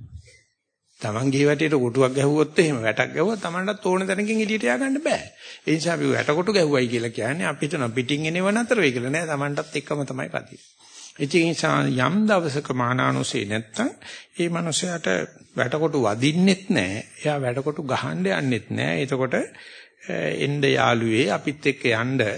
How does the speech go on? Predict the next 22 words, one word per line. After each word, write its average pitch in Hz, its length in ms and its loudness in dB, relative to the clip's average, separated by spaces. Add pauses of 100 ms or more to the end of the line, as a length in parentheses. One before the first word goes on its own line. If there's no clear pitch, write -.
(880)
මේ 127 200 -4
සීමාවල් 127 720 2
නැති, 120 300 -2
වැටකොටු 135 460 0
බැමි 120 280 0
නැති, 131 300 -2
අපේම, 156 440 -2
අපේම, 143 460 -4
අපේ 151 360 -4
ලෝක. 127 220 -4
ඉතින් 151 180 -6
සරුවචනාසිකට 165 920 0
එන්න 131 280 0
කියනවා. 131 500 0 (360)
අපේ 180 320 2
කට්ටිය 156 380 0
කියනවා, 123 320 -2
"දුවට 147 260 0
බබා 139 300 2
හමුනට 147 360 -2
පස්සේ 139 480 0
එන්නම්, 113 400 0